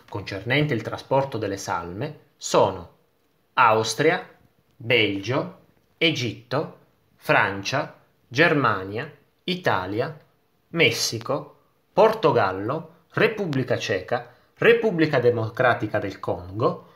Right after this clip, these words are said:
Romania, Slovacchia, Svizzera e Turchia.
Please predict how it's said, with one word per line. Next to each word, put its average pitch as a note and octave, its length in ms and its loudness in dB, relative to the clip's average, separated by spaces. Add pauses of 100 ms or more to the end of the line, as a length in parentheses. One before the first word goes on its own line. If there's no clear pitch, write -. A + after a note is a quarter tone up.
(300)
Romania, D3+ 840 2 (160)
Slovacchia, D3 1120 0
Svizzera A#3+ 880 2 (240)
e G#3 240 0 (220)
Turchia. F#2+ 680 -4